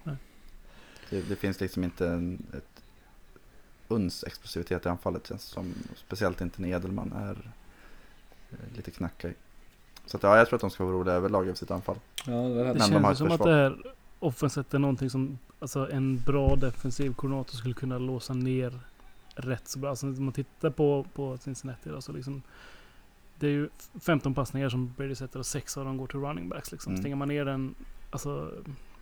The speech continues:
Speaker 1: då ska de slå er med de här receiversen och tight endsen som är, det är inte en bra grupp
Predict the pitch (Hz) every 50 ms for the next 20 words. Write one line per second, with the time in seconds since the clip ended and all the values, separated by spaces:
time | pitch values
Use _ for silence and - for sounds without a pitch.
0 | - - - - - - - 214 156 135 123 143 143 143 139 135 - - 147 135
1 | 135 143 156 156 151 143 135 131 131 127 - 135 131 127 123 117 - - - -
2 | - - 139 131 131 139 151 143 - 156 147 - 147 156 165 - - - - -
3 | - - - - - - - - - - - - - - - - - - - 156
4 | 151 139 - - 143 135 139 135 131 131 127 127 127 139 135 127 123 127 135 -
5 | - -